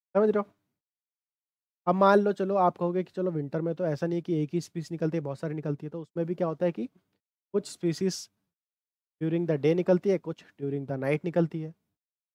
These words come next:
कुछ दोपहर में निकलती है, कुछ शाम को निकलती है,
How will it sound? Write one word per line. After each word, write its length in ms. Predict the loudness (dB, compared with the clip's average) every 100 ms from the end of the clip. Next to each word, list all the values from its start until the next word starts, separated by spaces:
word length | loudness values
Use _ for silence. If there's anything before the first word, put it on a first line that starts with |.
| _ _
कुछ 220 | -12 -12 -20
दोपहर 640 | _ _ -10 -2 2 2
में 100 | 2
निकलती 320 | 2 0 0
है, 60 | -6
कुछ 220 | -8 -4
शाम 240 | 0 0
को 100 | 0
निकलती 380 | -6 -2 -2 -2
है, 80 | -8